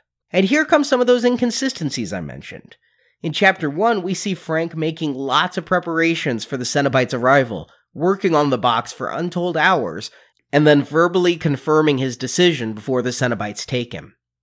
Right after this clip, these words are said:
But in Kirsty's hands, the box opens easily. It's conveniently explained that blood on the box revealed its cracks, enabling her to slide it open.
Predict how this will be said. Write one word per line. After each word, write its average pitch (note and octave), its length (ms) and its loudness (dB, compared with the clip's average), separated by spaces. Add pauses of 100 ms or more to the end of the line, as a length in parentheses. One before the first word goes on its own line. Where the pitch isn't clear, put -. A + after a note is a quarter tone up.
(160)
But D3+ 100 2
in D3+ 120 2
Kirsty's F3 480 -2
hands, C3+ 400 -2 (340)
the B2+ 80 -8
box C#3+ 360 2
opens D3+ 340 2
easily. C3 500 -4 (440)
It's - 200 0
conveniently D3+ 760 2
explained B2 600 -4
that B2+ 280 -2
blood D3+ 260 4
on B2 160 2
the A#2 80 -2
box A2 400 -4
revealed D3 420 0
its A#2 160 -6
cracks, - 640 -2 (120)
enabling C3+ 480 2
her A#2+ 140 -2
to A2 80 -4
slide A2+ 380 -2
it G#2+ 80 -6
open. A2 420 -4